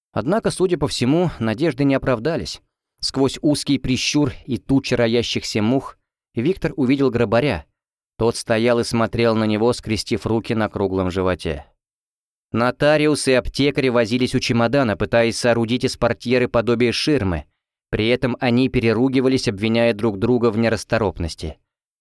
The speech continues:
"Не так, не так! Не видите разве, что свет падает с другой стороны?" суетливо бормотал аптекарь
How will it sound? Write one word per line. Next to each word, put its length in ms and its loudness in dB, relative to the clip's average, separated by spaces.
"Не 260 0
так, 340 -2
не 140 4
так! 260 2
Не 120 4
видите 280 2
разве, 280 4
что 140 2
свет 280 0
падает 260 4
с 40 -8
другой 260 6
стороны?" 420 2
суетливо 640 2
бормотал 500 2
аптекарь 460 0